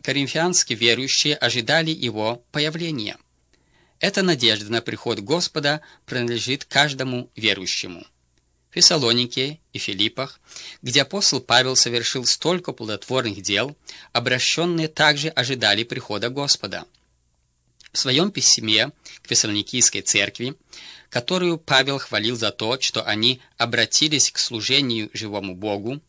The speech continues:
он писал: «Ожидать с небес Сына Его, которого Он воскресил из мёртвых, Иисуса, избавляющего нас от грядущего гнева». Первое Фессалоникийцам один десять.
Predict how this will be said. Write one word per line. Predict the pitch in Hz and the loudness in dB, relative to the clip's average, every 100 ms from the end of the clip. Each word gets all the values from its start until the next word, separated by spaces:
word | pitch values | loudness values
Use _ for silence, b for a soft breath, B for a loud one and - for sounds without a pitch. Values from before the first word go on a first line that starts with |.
| _ | _
он | 127 127 | -4 -2
писал: | 123 - 87 82 _ _ _ - b b b | 0 0 0 -6 _ _ _ -20 b b b
«Ожидать | 120 120 120 107 170 185 - | 2 4 2 2 0 0 2
с | - 135 | 4 4
небес | 117 104 139 - - | 2 2 4 4 4
Сына | - - 175 170 | 4 6 4 4
Его, | 110 98 107 135 - b b b b | 2 0 -2 -2 -6 b b b b
которого | 127 - 180 170 160 | -4 0 0 2 0
Он | 156 139 143 | 0 0 0
воскресил | 123 120 - 113 - - 139 | 2 2 2 2 2 2 0
из | 175 131 117 | 0 2 2
мёртвых, | 101 101 110 117 139 - - | 2 0 0 -2 -6 -6 -6
Иисуса, | 165 175 - 196 - 90 - _ b b b b | -4 0 -2 0 -2 -2 -6 _ b b b b
избавляющего | 127 123 123 113 156 190 165 - 110 104 | -4 0 0 2 2 2 0 0 0 -2
нас | 107 113 156 - B B | 2 4 4 2 B B
от | 120 | -4
грядущего | 120 123 117 98 - 117 139 | 0 0 0 -2 -2 -2 -4
гнева». | - 165 110 87 _ _ _ _ - | -2 -2 -2 -6 _ _ _ _ -4
Первое | 107 104 | -2 -2
Фессалоникийцам | 110 - 107 104 - 127 139 143 143 | -4 -4 -4 -4 -2 2 2 0 -4
один | 104 104 131 | -8 -6 -6
десять. | 139 113 - - - | -4 -2 -2 -4 -10